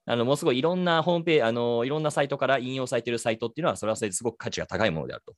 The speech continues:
ったことをベースに、えー、そういったものに関しては、Googleトークン提供しますみたいな。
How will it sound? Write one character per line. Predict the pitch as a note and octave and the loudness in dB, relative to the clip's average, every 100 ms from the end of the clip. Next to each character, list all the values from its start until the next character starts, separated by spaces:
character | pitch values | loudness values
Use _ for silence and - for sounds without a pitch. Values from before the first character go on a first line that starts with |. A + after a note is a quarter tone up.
| _ _ _ _ _ _ _ _ _ | _ _ _ _ _ _ _ _ _
っ | |
た | - D3+ | 0 2
こ | D#3+ | 4
と | B2+ | 4
を | |
ベ | D#2 F2+ | 6 4
ー | |
ス | F2 | 4
に、 | B2 D#3 E2 - _ - | 4 4 4 -4 _ 0
え | G#2 G2+ G2 G2 | 4 6 6 4
ー、 | G2+ | 4
そ | D3+ | 4
う | |
い | D3 | 6
っ | |
た | C#3 | 6
も | C#3+ | 6
の | C3 | 4
に | F2 | 2
関 | G#2 F2 | 0 -2
し | - | 0
て | A2 | 2
は、 | D3 G#2 F2 _ - | 4 2 0 _ -6
Google | F#2+ A#2+ B2+ | 0 2 2
ト | A2+ A#2 | 2 2
ー | |
ク | E2+ | 0
ン | |
提 | D2+ E2 | -4 -4
供 | D#2+ | -4
し | D2 | -4
ま | D2+ D#2 | -4 -2
す | - | -4
み | A#1 | -4
た | - | -8
い | |
な。 | - | -6